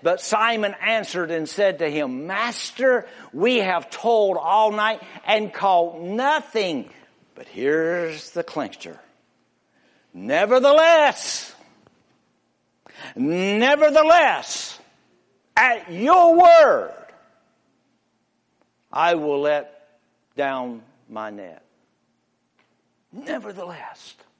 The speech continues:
When, by all circumstances, it looks as if it's a, there's an impossibility. But when God says to do something,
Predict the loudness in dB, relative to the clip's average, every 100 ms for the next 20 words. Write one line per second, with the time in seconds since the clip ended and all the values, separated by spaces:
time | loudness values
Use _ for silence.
0 | _ _ _ _ _ _ _ _ _ _
1 | _ _ _ _ 2 4 2 -6 -18 _
2 | _ _ _ _ _ _ _ _ _ _
3 | _ _ _ _ _ 0 2 4 2 2
4 | 4 4 2 2 4 4 0 -4 -2 0
5 | 0 0 -2 -2 -4 -6 0 2 2 0
6 | 0 -2 -4 2 2 2 -2 -10 -2 -2
7 | 0 -4 -2 2 2 2 2 0 -2 -6
8 | -6 -4 -4 2 2 2 -2 -4 -12 -14
9 | _ _ _ _ _ _ _ _ _ _
10 | _ _ _ _ _ _ _ _ _ 0
11 | 2 2 0 0 0 0 -4 -2 0 -2
12 | -6 -8 -4 0 0 -2 -2 -2 -2 -4
13 | -4